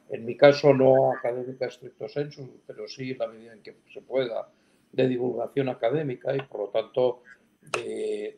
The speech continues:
de el propósito de dar nivel, eh, intelectual a la discusión, pues algo, es algo que siempre ha estado presente, ¿no? Eso nos aleja de los gritos, de la propaganda,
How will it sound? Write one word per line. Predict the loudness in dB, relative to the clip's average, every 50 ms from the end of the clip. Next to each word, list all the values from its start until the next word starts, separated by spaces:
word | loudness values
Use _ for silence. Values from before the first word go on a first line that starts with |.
| _ -12
de | -10 -8 -6 -6 -6 -8 -8 -10 -12 -12 _
el | -12 -12 -12
propósito | -6 -2 0 0 4 6 4 4 4 0 -6 -6 -2 -2 -2 -2 -2
de | -4 -8 -8 -6 -6 -6 2
dar | 4 6 6 6 4 2
nivel, | -6 -10 -6 -4 -4 -4 -4 -6 -10 -16 _ _ _ _ _ _ _ _ _ _
eh, | -18 -16 -16 -16 -16 -18
intelectual | -20 -12 -10 -8 -8 -8 -10 -8 0 4 6 6 6 6 4 0
a | -4
la | -8 -8 -10
discusión, | -12 -14 -18 -18 _ -18 -18 -12 -8 -8 -8 -8 -10 -12
pues | -14 -12 -8 -8
algo, | -8 -8 -6 -8 -8 -8 -10 -12 -14 -12
es | -10 -8
algo | -6 -6 -6 -6 -8 -10
que | -14
siempre | -20 -20 -16 -14 -14
ha |
estado | -14 -12 -12 -12 -12 -12 -14
presente, | _ -20 -20 -20 -20 -20 _ _ _ -20 -20 _
¿no? | -18 -18 -18 _ _ _ _ _ _ _ _ _ _
Eso | -8 -6 -4 0
nos | 0 2 2 2
aleja | 2 0 0 -2 0 0 0
de | 0 -2 -4
los | -8 -10 -10 -8 -6
gritos, | -4 -4 -4 -2 0 0 0 0 -2 -4
de | -6 -6
la | -4 -6 -6 -6
propaganda, | -8 -8 -6 -6 -6 -4 -2 -2 -2 0 2 4 4 4 4 0 -2